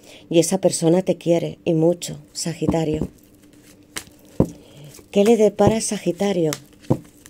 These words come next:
Es una semana de fe y de creencia. Sagitario, ¿qué le depara Sagitario? Ángeles, arcángeles, San Rafael, Zadkiel.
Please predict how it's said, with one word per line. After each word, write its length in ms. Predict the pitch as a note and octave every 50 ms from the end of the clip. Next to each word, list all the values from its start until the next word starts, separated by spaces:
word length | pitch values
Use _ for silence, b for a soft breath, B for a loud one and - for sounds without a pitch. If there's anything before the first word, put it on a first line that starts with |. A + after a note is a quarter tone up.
| - - - -
Es 180 | E3+ E3+ -
una 220 | A#3+ C4 D4 D4 C#4
semana 460 | - - - F3 D#3+ D#3 E3+ G3 A3
de 100 | G3 F3+
fe 160 | E3+ - F3
y 160 | E3+ F#3+ A3
de 120 | A#3+ B3 A#3
creencia. 720 | - D#3 D3+ D3+ F3 G#3 A3 G#3+ - D3 D3 D3 D3 - _ - - - - - - - - B B B B B B B B B B B B B B -
Sagitario, 880 | - - - F#3 F3 - F3 F3 - G3+ G3 F#3+ F3+ E3 E3 D#3+ D3+ D3+ - - - - - - - - _ - - - - - - - _ _ - - - - -
¿qué 120 | - G#3 G#3
le 140 | G#3+ A#3+ A3+
depara 400 | G#3+ G3+ F#3+ - G#3 G#3+ A3+ A3
Sagitario? 800 | - - G3 - - F3 F3 - G3+ G3+ F3+ E3 D3+ D3 C#3+ - - - - - - - - - - - - F3 -
Ángeles, 540 | - F3 F3+ F#3+ F#3 - F3+ D#3 D3+ - -
arcángeles, 720 | D#3+ D#3 - - F3 F3 F3 E3+ - - D3+ C#3+ D3 C3+
San 180 | - - D#3 D3+
Rafael, 560 | D3 D3+ D3 - D3 D3 D3+ E3 F3 F3 E3+
Zadkiel. 760 | - - D#3+ D3+ C#3+ - - - - E3+ E3 D#3+ D3+ D3+ D#3+